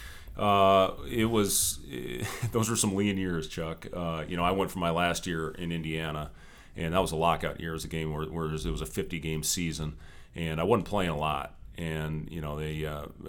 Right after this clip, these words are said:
obviously we had a, a very good team. We actually lost to the Knicks in the Eastern Conference Finals that year. <clears throat> Uh, you know, I, I, I saw the opportunity. This is two years after, uh, you know, the breakup of, uh, of Michaels and, and Scotty and, and, and, uh,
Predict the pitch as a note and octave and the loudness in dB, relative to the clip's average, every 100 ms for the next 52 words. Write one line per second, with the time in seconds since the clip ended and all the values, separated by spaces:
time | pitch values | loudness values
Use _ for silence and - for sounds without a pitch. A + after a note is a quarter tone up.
0 | C#2+ D2+ C2+ D2 E2+ D#2+ E2 D#2+ D#2 D#2 | -12 -12 -10 -4 -2 -2 -2 0 0 -2
1 | E2 D2 E2+ D#2+ D2+ F2 D2+ D#2+ F2 F2 | -2 0 0 0 -4 -4 -4 -2 -2 0
2 | E2 - D2 D#2 D2+ - D#2 D#2 D#2+ - | 0 0 -4 -6 -4 -4 -6 -6 -4 -6
3 | D2+ D#2 D2+ D#2+ D#2 D#2+ D#2+ - D#2 F2+ | -6 -6 -6 -8 -6 -6 -4 -6 -6 -6
4 | E2+ D#2 - - D#3 A2 F2 - E2+ D#2 | -4 -4 -6 0 2 2 -6 -4 0 2
5 | D2 - - - - F#2 E2+ F2+ F2+ E2+ | 0 -4 -14 -20 -8 0 2 4 2 0
6 | - E2 - A2 G2 F2+ E2+ F#2 D#2 D#2 | 0 0 2 4 6 6 4 0 -4 -4
7 | - - F#2+ D#2+ D#2+ E2+ E2 E2 D#2 D2+ | -4 -2 -2 0 0 2 2 2 -4 -6
8 | - - D#2+ D#2 D2+ D2+ E2+ D#2 D2+ - | -8 -8 -4 -2 -4 -4 -4 -4 -4 0
9 | E2 D#2 D2+ D2 D#2 D#2 D#2+ D#2 D2+ D2+ | 0 0 -2 -2 -6 -6 -4 -4 -4 -2
10 | E2 D#2 D#2+ D2+ - D2+ D2+ E2 D2 - | -2 -2 -4 -6 -8 -8 -6 -6 -4 0
11 | D#2+ D#2+ D#2+ D#2 E2 D2+ - E2+ D#2+ D#2 | 0 0 -2 -4 -6 -6 -6 -6 -6 -8